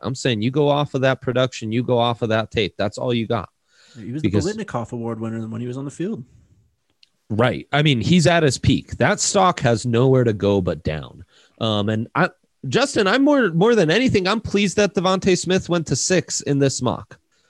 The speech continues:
Speaker 1: that we're not already seeing the draft season nonsense of dropping this kid off. And I guess he's another kid who I've said before, his draft stock's peaked.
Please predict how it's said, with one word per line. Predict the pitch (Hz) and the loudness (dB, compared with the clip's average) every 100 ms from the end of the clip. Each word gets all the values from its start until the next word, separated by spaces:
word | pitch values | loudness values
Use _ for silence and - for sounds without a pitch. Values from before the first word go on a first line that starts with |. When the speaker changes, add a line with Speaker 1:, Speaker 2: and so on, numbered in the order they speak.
| _ _ - | _ _ 0
Speaker 1:
that | 139 | 4
we're | 147 156 | 4 4
not | 160 156 | 4 4
already | 147 143 131 120 | 4 4 4 2
seeing | - 123 107 | 0 -2 0
the | 101 | -2
draft | 98 101 95 | 0 0 -2
season | - 107 92 98 90 | -4 -4 -4 -4 -6
nonsense | 90 85 82 80 76 76 - | -6 -6 -8 -12 -12 -14 -14
of | 85 87 | -14 -8
dropping | 92 85 - 85 | -6 -6 -8 -10
this | 85 - | -10 -10
kid | - 92 | -8 -6
off. | 80 80 - _ _ _ _ _ | -6 -8 -14 _ _ _ _ _
And | 110 120 | -2 2
I | |
guess | 127 117 - | 2 0 2
he's | 196 156 | 2 4
another | 160 196 175 147 | 4 4 4 2
kid | 143 120 | 2 2
who | 110 120 | 2 4
I've | 120 113 | 2 2
said | 135 123 | 0 2
before, | 113 104 120 101 | 2 0 2 2
his | 123 123 | 2 0
draft | 120 113 107 | 0 0 0
stock's | - 107 98 - | -2 -2 -2 -4
peaked. | 127 104 90 - | -2 0 -2 -10